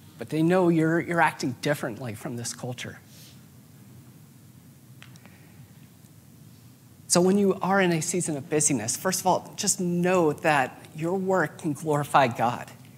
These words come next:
and that will truly lighten your load. Now, I should mention, though, when you're in the midst of a busy season, it's one thing to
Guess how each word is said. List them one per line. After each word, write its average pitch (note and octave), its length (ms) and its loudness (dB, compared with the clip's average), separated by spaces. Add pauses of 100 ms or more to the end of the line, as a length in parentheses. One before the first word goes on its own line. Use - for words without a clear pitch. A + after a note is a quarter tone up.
(320)
and C3 80 -2
that E3 140 4
will D3+ 80 0
truly D#3 400 2
lighten A#2+ 320 -2
your F#2 100 -12
load. G2 320 -14 (1600)
Now, E3+ 140 4
I E3+ 60 6
should A3+ 180 4
mention, F#3 340 4
though, C#3 180 6 (960)
when D#3 220 4
you're D3+ 140 4
in D3+ 100 0
the B2+ 80 -4
midst B2 320 -2
of D3 80 0
a B2 60 0
busy B2+ 280 0
season, G#2 460 -2 (1400)
it's E3+ 220 0
one F#3+ 180 2
thing E3 320 2
to C#3 440 2